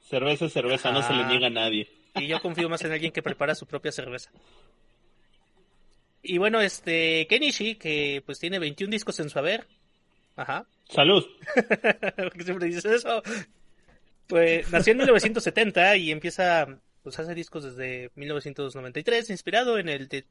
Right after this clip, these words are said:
Speaker 2: techno de Detroit. ¿Por qué también es friki escuchar a Kenichi? Porque sale en algunos videojuegos como L S D, que es un videojuego que salió para PlayStation uno. Es un videojuego rarísimo. Lumines dos para el P S P.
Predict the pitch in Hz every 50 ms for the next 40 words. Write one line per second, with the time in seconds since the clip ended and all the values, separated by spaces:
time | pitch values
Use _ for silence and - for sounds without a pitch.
0 | _ _ _ - 202 202 220 214 196 147 127 127 - - 196 240 233 - - -
1 | - - - - - - _ - _ _ _ _ _ _ _ _ _ _ _ _
2 | _ _ _ _ _ _ _ _ _ _ _ _ _ _ _ _ _ _ _ _
3 | - 202 196 - 226 226 226 214 220 220 214 - 226 220 - 220 202 - - -
4 | 214 208 208 - 208 214 233 226 - 240 240 226 - 185 - - 165 - - 190
5 | 190 190 190 190 196 190 165 160 156 156 156 151 170 180 175 170 160 156 151 190
6 | 196 190 180 180 185 - - - 139 139 135 139 139 147 151 156 156 - 156 175
7 | 226 240 233 - - 175 165 160 156 147 143 143 - - 156 151 143 147 147 139
8 | 135 135 - _ _ _ _ _ _ _ _ _ _ _ _ _ _ _ _ _
9 | - - 147 139 135 131 131 127 120 - 135 135 - 139 131 - - 135 135 -
10 | - 131 - 127 120 135 175 240 - _ _ _ _ _ _ _ _ _ _ _
11 | _ - - - - - 147 139 135 135 - 139 135 135 131 127 127 143 156 -
12 | 208 240 285 - - - - - - _ _ - - - - 208 214 208 180 165
13 | 147 160 202 247 294 - - 196 180 170 160 156 156 151 151 - 170 160 - -
14 | 220 254 277